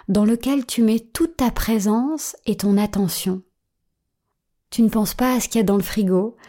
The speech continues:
ou au mail que tu dois envoyer. Tu te focalises uniquement sur ton bébé et sur ce que tu ressens déjà pour lui. Ton bébé est capable de reconnaître ton toucher,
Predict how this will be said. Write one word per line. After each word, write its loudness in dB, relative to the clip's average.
ou 4
au 4
mail 4
que -2
tu -2
dois 4
envoyer. 2
Tu -8
te 2
focalises 0
uniquement 2
sur -6
ton 2
bébé 0
et -2
sur -4
ce -4
que -2
tu -2
ressens 0
déjà 2
pour -2
lui. -2
Ton 2
bébé 2
est -6
capable 0
de 2
reconnaître 0
ton 0
toucher, -4